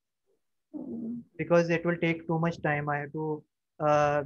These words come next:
Speaker 2: run the other commands. Uh, you can go to the A W S, type A W S. Just simply type A W S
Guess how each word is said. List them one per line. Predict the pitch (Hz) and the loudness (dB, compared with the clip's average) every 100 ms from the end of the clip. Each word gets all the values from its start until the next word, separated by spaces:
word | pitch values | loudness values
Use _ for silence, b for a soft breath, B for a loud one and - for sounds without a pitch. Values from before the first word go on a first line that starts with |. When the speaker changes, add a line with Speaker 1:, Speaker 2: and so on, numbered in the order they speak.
| 143 | -2
Speaker 2:
run | 151 156 | -2 0
the | 165 | 0
other | 147 151 | 2 2
commands. | 160 151 143 139 175 - _ _ _ _ _ _ _ - | 0 0 2 0 -2 -10 _ _ _ _ _ _ _ -2
Uh, | 151 | 2
you | 151 170 | 4 2
can | 170 180 175 160 | 4 4 4 2
go | 160 | 2
to | 165 | 4
the | 175 | 6
A | 160 | 6
W | 156 156 156 147 | 6 2 2 0
S, | 160 - _ _ _ | 0 -6 _ _ _
type | 147 143 | -2 2
A | 151 | 2
W | 147 143 147 | 2 0 0
S. | 151 - - _ _ _ _ _ _ _ _ _ _ _ _ _ _ _ _ _ _ _ _ _ _ _ _ _ _ _ _ _ _ _ _ _ _ _ _ _ _ _ _ _ _ _ _ - | -2 -4 -12 _ _ _ _ _ _ _ _ _ _ _ _ _ _ _ _ _ _ _ _ _ _ _ _ _ _ _ _ _ _ _ _ _ _ _ _ _ _ _ _ _ _ _ _ 2
Just | 180 185 - | 4 4 4
simply | 170 165 196 | 2 6 4
type | 175 160 165 | 6 4 4
A | 160 | 2
W | 160 147 139 135 | 2 2 2 2
S | 131 | 0